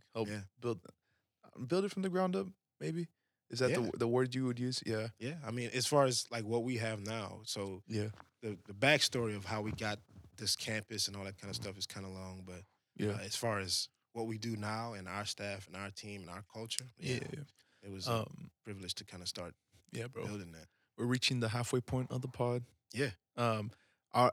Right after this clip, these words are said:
Speaker 1: I already know where I wanna go after this. I'm, so I already talked to you before this. We're gonna, I'm sure you a couple pictures on Facebook, actually, 'cause you had some
Speaker 2: Okay.
Speaker 1: better pictures of it.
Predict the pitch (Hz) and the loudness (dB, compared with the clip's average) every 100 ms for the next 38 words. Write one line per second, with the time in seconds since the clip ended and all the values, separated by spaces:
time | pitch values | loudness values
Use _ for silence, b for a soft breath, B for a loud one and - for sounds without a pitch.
0 | - 123 123 127 120 113 113 113 110 110 | 6 8 10 8 6 6 6 4 2 0
1 | 110 113 - 107 107 - 117 - - 123 | 0 0 -2 -2 0 2 2 2 4 6
2 | 113 110 127 120 117 - 120 113 113 113 | 6 6 6 4 -2 -2 -4 2 4 4
3 | 110 - - _ 113 117 117 107 107 - | 2 0 -2 _ 0 4 6 4 6 8
4 | 127 117 - 127 120 120 - 123 110 117 | 8 8 4 0 2 0 0 -2 0 2
5 | 120 - 104 107 - - 110 110 107 110 | 2 0 -4 -2 -2 -4 -4 -2 0 4
6 | 110 120 113 113 95 120 113 113 110 | 6 6 6 4 4 2 2 2 2